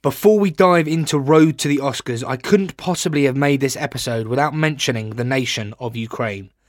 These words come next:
Both Craig and I just want to use this platform to extend our love, thoughts, prayers, and well wishes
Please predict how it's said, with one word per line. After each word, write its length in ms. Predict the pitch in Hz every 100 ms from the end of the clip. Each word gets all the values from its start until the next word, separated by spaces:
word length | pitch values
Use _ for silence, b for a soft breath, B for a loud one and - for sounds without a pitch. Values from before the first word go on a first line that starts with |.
| b b b -
Both 240 | 147 151
Craig 340 | - 180 185 170
and 80 | 160
I 220 | 135 123
just 200 | 143 143
want 140 | 160
to 80 | 143
use 280 | 143 180 175
this 160 | 170 -
platform 580 | 165 - - 117 117 120 b b -
to 80 |
extend 320 | 143 - 143 131
our 160 | 131
love, 400 | 143 165 170 151 b b
thoughts, 600 | _ - 151 127 110 - b b -
prayers, 560 | - 180 151 123 117 b b -
and 300 | 185 196 165
well 260 | 165 160
wishes 480 | 135 123 123 113 -